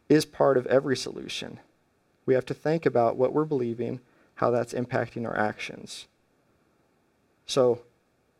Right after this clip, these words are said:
tying it back into the healing stories, should we believe for healing then? Well, sure.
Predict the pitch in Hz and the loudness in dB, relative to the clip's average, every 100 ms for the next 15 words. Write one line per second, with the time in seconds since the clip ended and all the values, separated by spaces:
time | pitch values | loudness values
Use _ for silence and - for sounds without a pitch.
0 | _ _ _ _ _ _ _ _ _ _ | _ _ _ _ _ _ _ _ _ _
1 | - 139 143 127 131 127 139 131 127 131 | 0 2 4 4 4 4 0 -2 -2 -4
2 | 120 120 - 117 156 160 127 113 - 123 | -4 -4 -4 -4 0 0 0 -6 -6 -4
3 | 117 - - - 160 156 170 147 139 147 | -4 -6 -10 -4 -4 0 2 2 0 -2
4 | - - - 131 113 - - - - _ | -4 -8 -2 -2 -2 -6 -10 -10 -14 _
5 | _ _ _ _ _ _ _ _ _ _ | _ _ _ _ _ _ _ _ _ _
6 | _ _ - 131 226 247 | _ _ -6 -4 -2 -4